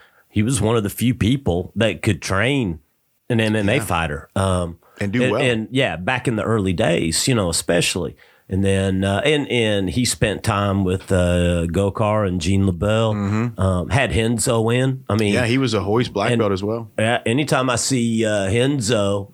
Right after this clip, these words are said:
Speaker 1: he'll, uh, he asks me about, you know, if I've seen Max. 'Cause,
Speaker 2: Yeah.
Speaker 1: um, and then, uh, Jeff Mullins
Speaker 2: Mm-hmm.
Speaker 1: out of, uh, out of Memphis. Now, Jeff's a athletic commissioner now in Nevada. And, uh, Jeff brought in more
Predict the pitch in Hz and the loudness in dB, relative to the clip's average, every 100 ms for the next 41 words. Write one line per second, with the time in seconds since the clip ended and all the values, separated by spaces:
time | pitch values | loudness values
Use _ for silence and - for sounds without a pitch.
0 | - 117 127 120 95 123 117 117 117 123 | -4 0 2 0 0 0 2 0 0 0
1 | 113 110 117 117 113 110 123 117 117 123 | 0 0 0 0 -2 -4 -2 0 0 0
2 | 107 98 131 123 123 143 - - 104 139 | -2 -2 -2 0 0 -2 -4 -4 0 0
3 | - - - - 98 98 98 90 - - | -2 -10 -20 -8 -2 0 0 -4 -10 -4
4 | 104 104 107 104 101 101 98 95 95 123 | 0 2 2 2 0 0 0 0 0 -2
5 | - 117 135 - 92 - - - 110 101 | 0 -2 -2 -4 -8 -10 -10 -6 -2 0
6 | 101 98 95 92 90 - 101 98 95 92 | 2 2 0 -2 -4 -2 0 2 0 -2
7 | - 107 90 92 143 - 80 - 92 85 | -2 -2 0 0 0 0 -4 -2 -2 0
8 | 113 123 - 101 90 85 - _ - 98 | 0 0 0 0 0 -4 -10 _ -4 -2
9 | 113 123 120 104 92 - 95 87 90 90 | -2 -2 -2 -2 -2 0 0 0 0 0
10 | 90 - _ _ 101 98 87 95 117 95 | -4 -8 _ _ 0 0 0 0 0 -2
11 | 76 - - 95 90 87 87 80 - _ | -8 -10 -2 0 0 0 -4 -8 -16 _
12 | _ - 87 98 135 131 - - - 95 | _ -16 -4 0 2 0 -2 -8 -8 -4
13 | 104 101 101 101 104 92 92 87 87 95 | -2 0 2 2 2 0 0 -2 0 0
14 | 98 110 110 | 2 0 -2